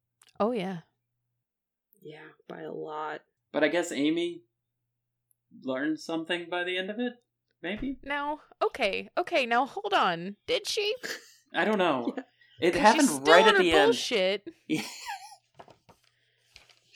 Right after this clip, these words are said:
Speaker 3: So, like,
Speaker 1: As
Speaker 3: right at the
Speaker 1: Grandpa
Speaker 3: end.
Speaker 1: is reading the poem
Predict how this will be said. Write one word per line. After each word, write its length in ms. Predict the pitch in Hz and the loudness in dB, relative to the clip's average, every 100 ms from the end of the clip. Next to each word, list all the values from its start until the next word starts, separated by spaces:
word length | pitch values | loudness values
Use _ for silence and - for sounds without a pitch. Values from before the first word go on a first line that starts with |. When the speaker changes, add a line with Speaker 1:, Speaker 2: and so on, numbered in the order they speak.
| - - - | -20 -20 -6
Speaker 3:
So, 140 | 202 | -2
like, 160 | 277 349 | 2 2
Speaker 1:
As 120 | 202 | 2
Speaker 3:
right 120 | 220 | 2
at 140 | 370 415 | 4 2
the 60 | |
Speaker 1:
Grandpa 60 | 403 | 4
Speaker 3:
end. 100 | 262 | 2
Speaker 1:
is 140 | 240 233 | 2 -4
reading 380 | 254 359 392 | -2 0 2
the 80 | 392 | 0
poem 680 | - - 508 262 180 214 | 0 4 4 6 4 0